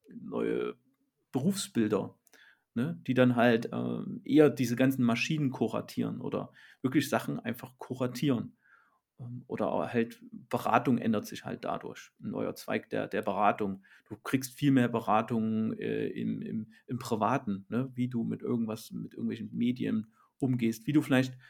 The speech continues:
wie du schon sagst, ne, äh, wie man mit Internet umgeht. Vielleicht muss man da ein Beratungsangebot schaffen über Bildung, ähm, dass Kinder halt die f-, gezielt, also diese Erfahrung machen können, ne?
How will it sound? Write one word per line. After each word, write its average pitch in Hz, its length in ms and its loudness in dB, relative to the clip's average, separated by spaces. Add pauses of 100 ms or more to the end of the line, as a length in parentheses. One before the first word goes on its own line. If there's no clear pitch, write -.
(120)
wie 156 240 -2
du 156 80 6
schon 143 180 0
sagst, 147 280 0
ne, 147 200 0
äh, 117 380 -2
wie 120 180 0
man 127 140 6
mit 117 120 2
Internet 165 340 -2
umgeht. 151 320 -2
Vielleicht 127 280 -4 (380)
muss 131 240 0
man 127 120 6
da 120 100 4
ein 117 100 4
Beratungsangebot 135 840 4
schaffen 127 520 -4
über 117 160 2
Bildung, 143 460 4 (440)
ähm, 123 300 2
dass 117 180 -4
Kinder 131 280 4
halt 117 240 0
die 123 100 -2
f-, - 160 -6 (920)
gezielt, 190 540 2
also 127 180 4
diese 131 220 2
Erfahrung 131 480 4
machen 104 240 0
können, 98 260 -4
ne? 143 240 -4